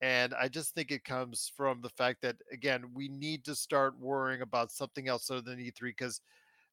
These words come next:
I don't think there's any plans for E three to come back unless I'm r-, proven wrong,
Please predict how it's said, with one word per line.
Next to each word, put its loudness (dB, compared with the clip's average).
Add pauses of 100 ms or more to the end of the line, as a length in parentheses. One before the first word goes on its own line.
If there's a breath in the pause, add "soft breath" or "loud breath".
(180)
I 10
don't 8
think 0
there's 0
any 0
plans 0
for -4
E -2
three -8
to -18
come -6
back 6
unless 6
I'm 4
r-, -4
proven -2
wrong, 6